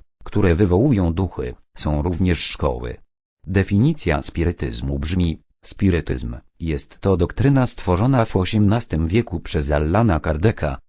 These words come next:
głosi, iż każdy posiada w sobie duszę,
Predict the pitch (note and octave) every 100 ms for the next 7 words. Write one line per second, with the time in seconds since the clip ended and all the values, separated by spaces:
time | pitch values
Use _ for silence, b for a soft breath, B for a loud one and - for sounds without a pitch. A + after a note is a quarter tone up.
0 | - D#2+ D2+ C2+ - F#2 F2+ G2 F2 -
1 | - C3+ A2 E2 - E2+ C3+ A#2 - -
2 | C#2 D2 D#2 C#3+ C#3+ - D#2+